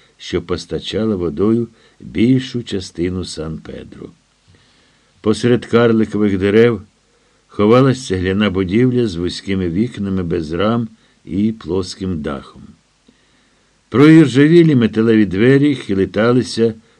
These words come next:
відчинені навстіж. Старий навісний замок валявся поряд у піску. Всередині приміщення працював величезний, майже пів метра в діаметрі, електродвигун.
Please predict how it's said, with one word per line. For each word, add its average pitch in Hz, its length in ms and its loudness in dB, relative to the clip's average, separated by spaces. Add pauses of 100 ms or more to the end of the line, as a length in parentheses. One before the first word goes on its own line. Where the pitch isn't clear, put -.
(120)
відчинені 101 800 0
навстіж. 69 800 -12 (640)
Старий 139 440 2
навісний 107 500 0
замок 117 520 -2 (560)
валявся 104 600 0
поряд 101 420 -2
у 85 100 -6
піску. 76 580 -10 (680)
Всередині 117 580 4
приміщення 107 640 0
працював 101 580 0 (240)
величезний, 92 920 -2 (260)
майже 104 380 -2
пів 127 320 0
метра 110 420 -2
в 92 60 -4
діаметрі, 107 640 -2 (340)
електродвигун. 85 1000 -6